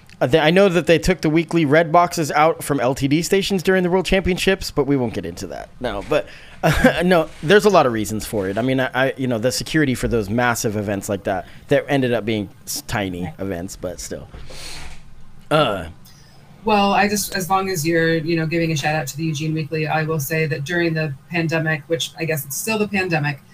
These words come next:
Speaker 3: earlier in the pandemic, I actually subscribed to the Eugene Weekly, which I believe is a news service.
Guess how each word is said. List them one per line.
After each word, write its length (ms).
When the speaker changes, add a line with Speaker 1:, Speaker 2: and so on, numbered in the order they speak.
Speaker 3:
earlier 440
in 100
the 80
pandemic, 640
I 160
actually 260
subscribed 720
to 100
the 80
Eugene 340
Weekly, 320
which 180
I 40
believe 440
is 120
a 80
news 220
service. 420